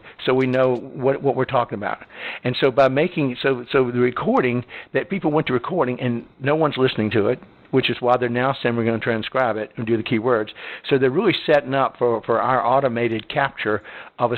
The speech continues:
story so far, a call map that is just done by the rep clicking things that's consistent.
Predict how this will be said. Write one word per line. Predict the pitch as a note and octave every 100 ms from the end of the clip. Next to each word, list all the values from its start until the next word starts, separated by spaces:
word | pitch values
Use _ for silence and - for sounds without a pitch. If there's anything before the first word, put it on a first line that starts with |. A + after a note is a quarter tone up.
| -
story | D3+ D#3 C#3
so | - A#2+ -
far, | C#3 A#2 G#2+ -
a | A#2
call | - D#3 D3
map | A2+ A2+ A2 - - - - -
that | B2+
is | A2+
just | - C#3
done | - C3
by | A#2
the | A2+
rep | B2 A#2 -
clicking | D#3+ A2+ G#2+
things | A#2 A2+ G#2+
that's | - -
consistent. | G#2+ - D3 C3 F2